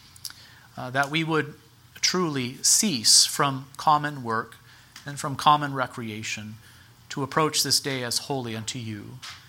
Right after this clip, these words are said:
Help us in our public worship. Help us also in our private worship as we go our separate ways, that we would fix our minds upon you, O God, in a special way,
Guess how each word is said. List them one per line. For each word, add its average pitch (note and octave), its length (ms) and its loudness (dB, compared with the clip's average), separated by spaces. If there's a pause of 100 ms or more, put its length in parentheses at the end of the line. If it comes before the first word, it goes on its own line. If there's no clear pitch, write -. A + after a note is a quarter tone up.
(180)
Help D#3+ 240 6
us D3+ 200 6
in D3+ 120 -4
our B2+ 140 2
public D#3+ 480 0
worship. A2 460 -8
Help C#3 240 -4
us - 180 0
also D3+ 380 -2
in C3+ 80 0
our B2 100 4
private D3 420 4
worship A#2 380 -6
as A#2 160 -6
we B2+ 80 -6
go C#3+ 220 -4
our B2+ 100 0
separate C3 380 -2
ways, A#2+ 400 -2
that A#2+ 180 -4
we C#3 140 -4
would C#3+ 180 -6
fix - 300 -2
our D3 100 2
minds C#3 340 0
upon C3 300 -4
you, C3 160 -8
O B2 80 -8
God, B2+ 280 0
in B2+ 80 -10
a A#2+ 40 -8
special C#3+ 420 -2
way, G#2 300 -10